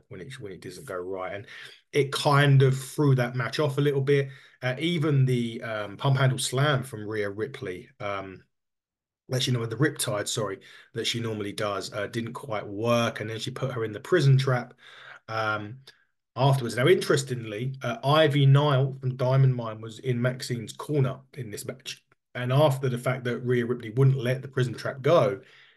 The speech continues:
Ivy Nile got in the ring and had a stare down with Rhea Ripley. That is a match I would love to see. Ivy Nile may only be a pocket rocket, but she's like a fridge.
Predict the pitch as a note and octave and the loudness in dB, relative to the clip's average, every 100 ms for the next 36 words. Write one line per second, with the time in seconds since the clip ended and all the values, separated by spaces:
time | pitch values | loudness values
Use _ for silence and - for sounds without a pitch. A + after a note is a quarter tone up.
0 | _ _ _ - B2 C3+ G2+ A2+ D#3 C#3 | _ _ _ -2 2 2 0 0 2 2
1 | A2+ G2+ G#2 G2+ G2 F#2+ G2+ F#2+ - - | 0 -6 -8 -10 -10 -12 -10 -8 -8 -4
2 | G#2 F#2+ G2 F#2 F#2 F2+ G2+ G2 F#2+ A2 | -4 -6 -8 -10 -10 -8 -6 -4 -4 -8
3 | G#2 F#2+ B2 C3+ C#3 A2+ A2+ A2 G#2+ - | -8 -2 0 0 -2 -4 -6 -8 -8 -10
4 | A2 G2+ F#2+ G2 B2 C3 - G2+ - F#2+ | -8 -6 -6 -2 0 0 -2 -8 -6 -8
5 | - C3 D3 C#3 C3+ C#3 C3+ A2+ A2 B2+ | -2 2 4 6 6 6 4 0 0 2
6 | C3 C3 A#2 A#2+ A#2 - C3 C3+ G#2+ A#2 | 4 4 2 -2 -6 -6 -8 -6 -6 -6
7 | A2+ - F#2+ G#2 - A#2+ A2 G2+ G#2+ G#2 | -6 -6 -10 -8 -6 -4 -4 -6 -6 -6
8 | - - A#2+ G2+ F#2 - | -10 -8 -6 -4 -4 -8